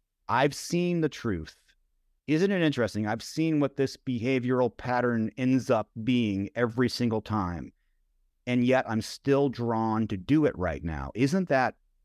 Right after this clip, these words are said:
fascinating?" And open up the heart and really get curious. And hopefully you'll do it again, because then you get to see it again and again.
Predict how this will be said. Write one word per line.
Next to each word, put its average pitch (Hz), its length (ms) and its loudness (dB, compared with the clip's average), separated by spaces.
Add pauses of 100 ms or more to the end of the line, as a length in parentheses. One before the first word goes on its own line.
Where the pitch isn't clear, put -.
(200)
fascinating?" 107 880 -4 (1160)
And 110 160 0
open 151 400 2
up 180 160 -2
the - 80 -6
heart - 560 -4 (300)
and 110 400 -2
really 165 480 2
get 139 340 -4 (160)
curious. - 880 -2 (300)
And 117 260 0 (140)
hopefully 180 360 2
you'll 127 140 2
do 127 200 0
it 120 80 0
again, 117 480 0
because 95 260 -6
then 117 140 0
you 120 80 2
get 117 140 -2
to 117 80 -4
see 120 280 -2
it 117 80 2
again 107 580 -2
and 101 160 -2
again. 101 580 0